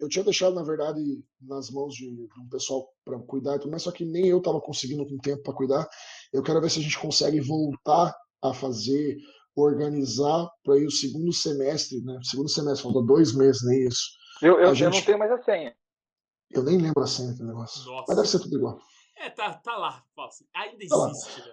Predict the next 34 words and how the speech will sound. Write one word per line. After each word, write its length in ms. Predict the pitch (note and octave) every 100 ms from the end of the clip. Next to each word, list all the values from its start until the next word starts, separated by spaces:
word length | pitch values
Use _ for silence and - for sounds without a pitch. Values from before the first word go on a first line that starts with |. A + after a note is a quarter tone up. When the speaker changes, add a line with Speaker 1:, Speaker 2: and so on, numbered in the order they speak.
| _
Speaker 3:
Fausto? 160 | _ _ _ -
Speaker 1:
Isso. 520 | D#3+ D3 C3+ - - -
Mas 180 | D#3 E3+
pra 140 | F#3+
gente 300 | F3 F#3+ F#3+
fazer 760 | - F#3+ E3 B2+ F3 F#3+ E3 - _ _ _ -
os 300 | C3 C3+ C3
joguinhos. 580 | D3 C3+ A#2+ A2+ G#2+ - _ _
A 60 | D3+
gente 220 | E3 G3
fazer 200 | G#3 F#3+
aqueles 280 | G#3 G3+ F#3
jogos, 260 | F#3 F#3+ -
por 140 | F3+
exemplo, 400 | E3 F3+ F3 D#3+
de, 500 | C#3 D#3 D#3 D3+ C3+ - _ _ _ _ _ _ _ _
eu 60 | D3
não 60 | E3
sei 120 | F3+
se 80 | E3+
o 20 |
pessoal 220 | - D#3
vai 100 | D3
lembrar, 300 | D3+ D3 D3+
mas 380 | F3 D3 - - _ _ _ _ _ _
todo 220 | G3 G3+
jogo 260 | F3 F3 E3
da 120 | -
Torres, 460 | - D#3+ E3 D3 -
que 80 | C#3+
era 100 | D3
evento, 640 | B2 B2 - F#3 - B2 - _ _ _ _ _ _
é, 320 | C#3 C3+ B2+ C3
evento 640 | D3 D#3 - C3+ B2 A2